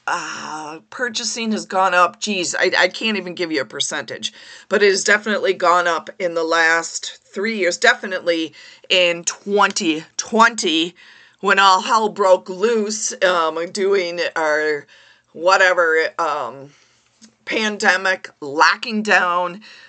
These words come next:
uh, rioting in the street. So people were afraid. Okay, I'll address that in a little bit.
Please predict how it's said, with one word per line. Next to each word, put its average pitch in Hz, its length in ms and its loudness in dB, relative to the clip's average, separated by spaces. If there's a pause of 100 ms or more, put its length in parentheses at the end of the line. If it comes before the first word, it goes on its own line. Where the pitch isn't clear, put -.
(140)
uh, 160 240 4
rioting 208 680 4
in 190 140 -6
the 190 80 -4
street. 175 680 -4 (220)
So - 240 -2
people 302 540 -2
were 208 400 2 (120)
afraid. 202 720 -4 (180)
Okay, 175 180 -6
I'll 165 160 -4
address 202 320 -2
that 185 280 2
in 175 140 -2
a 175 80 -4
little 170 200 0
bit. - 260 -4